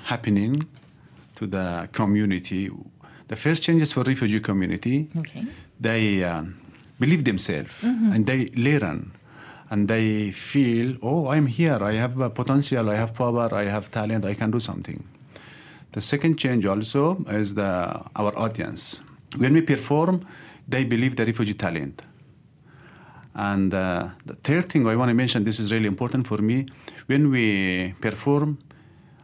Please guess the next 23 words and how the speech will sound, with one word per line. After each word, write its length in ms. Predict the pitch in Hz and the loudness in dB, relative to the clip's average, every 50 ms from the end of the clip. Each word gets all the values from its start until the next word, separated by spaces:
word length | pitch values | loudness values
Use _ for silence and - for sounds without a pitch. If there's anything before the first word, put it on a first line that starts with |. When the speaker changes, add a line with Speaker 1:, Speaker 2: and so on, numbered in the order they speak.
| - | -6
Speaker 1:
I 120 | - 113 117 | -2 0 4
don't 420 | 147 170 185 180 147 113 101 110 | 4 6 6 6 4 4 2 2
do 160 | 117 120 117 | 2 2 2
anything 480 | 107 113 113 110 110 113 110 107 98 - - | 4 2 2 2 2 2 2 2 0 0 -2
as 220 | 110 110 107 - | -2 -2 0 0
a 100 | 107 104 98 107 | 0 -2 -2 -2
refugee. 500 | 113 131 143 - - 110 95 - 95 90 | -2 -4 0 0 0 0 0 0 0 0
I 100 | 80 92 | 0 2
wanna 220 | 98 107 110 101 95 | 2 2 2 0 0
do 180 | 87 110 104 | 0 0 0
as 180 | 82 107 - - | 0 0 -2 -2
a 80 | 110 104 | -2 -2
human. 560 | 82 123 127 123 120 107 82 85 101 131 160 | 0 2 2 4 4 4 2 2 0 -2 2
Speaker 2:
Mm-hmm. 380 | 208 220 233 220 240 254 262 254 - - - - | 2 2 2 2 0 -2 -2 -2 -6 -10 -10 -8
Speaker 1:
Refugee 360 | 110 104 - 127 107 113 120 | -6 -2 -2 0 0 2 2
is 140 | 113 101 110 | 2 2 2
not, 280 | 113 113 110 110 113 - | 2 2 2 0 -2 0
uh, 140 | 107 104 101 | 0 2 4
my 140 | 98 101 101 | 2 2 2
title. 560 | 101 - 107 110 123 - - 156 175 196 190 | 0 0 0 0 0 0 0 2 2 2 0
And, 280 | - 101 95 92 92 92 | 0 2 2 2 4 2
Speaker 2:
Correct. 220 | 85 82 - - | 2 0 -2 -4
Speaker 1:
um, 300 | - - - - - - | -8 -10 -12 -12 -14 -18